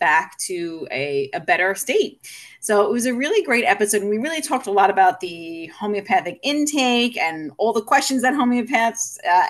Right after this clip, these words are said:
ask, which is many, many, many questions and really an in-depth process. So if you're interested in learning more about homeopathy and what it's like to meet with a homeopathic practitioner, I absolutely recommend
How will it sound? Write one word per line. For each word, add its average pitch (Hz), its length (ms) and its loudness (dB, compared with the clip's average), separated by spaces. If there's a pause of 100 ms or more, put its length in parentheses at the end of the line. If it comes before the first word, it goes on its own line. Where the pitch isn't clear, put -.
ask, 208 360 6
which 196 160 -2
is 180 160 -6
many, 277 560 0
many, 208 280 -2
many 247 440 2
questions 208 540 -2
and 170 140 -10
really 220 220 -2
an 185 240 -6
in-depth 214 580 2
process. 185 600 0 (480)
So 202 520 4
if 214 140 0
you're 220 140 -2
interested 269 360 -2
in 220 140 2
learning 202 280 -2
more 190 180 0
about 180 180 0
homeopathy 175 640 -8
and 156 80 -10
what 196 140 0
it's 208 160 -2
like 185 220 0
to 196 80 -14
meet 175 140 -10
with 165 140 -18
a 156 80 -16
homeopathic 156 560 -14
practitioner, 156 560 -14
I 156 160 -8
absolutely 208 480 0
recommend 170 640 -8